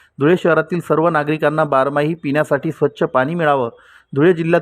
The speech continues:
कधीही दुष्काळ पडू नये यासाठी साक्री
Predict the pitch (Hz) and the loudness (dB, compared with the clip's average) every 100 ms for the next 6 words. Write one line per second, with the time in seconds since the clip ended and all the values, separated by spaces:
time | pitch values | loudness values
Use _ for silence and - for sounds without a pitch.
0 | - 156 151 165 156 135 - 175 180 156 | 0 -4 -2 -2 -2 -6 -2 -2 0 0
1 | 143 131 110 _ _ _ 151 165 160 170 | 2 2 0 _ _ _ -2 2 0 -2
2 | - 139 - | -2 -2 -2